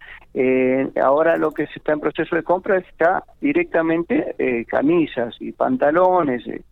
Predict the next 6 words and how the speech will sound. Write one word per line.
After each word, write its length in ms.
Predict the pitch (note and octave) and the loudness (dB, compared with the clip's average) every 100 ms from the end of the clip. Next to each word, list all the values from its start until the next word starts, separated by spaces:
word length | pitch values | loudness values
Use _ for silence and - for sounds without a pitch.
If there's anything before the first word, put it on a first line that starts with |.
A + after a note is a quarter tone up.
| - - - | -20 -20 -12
eh, 260 | A#2 B2+ B2 | -4 -2 -2
que 140 | - B2+ | -2 0
vengan 320 | C#3 E3+ E3+ | 2 4 4
adaptados 640 | C3+ B2 - C3 D#3+ F3+ C#3 | 4 2 2 4 4 2 -2
al, 220 | A#2+ - | -4 -4
al 380 | A#2 G#2+ G#2+ | -8 -8 -10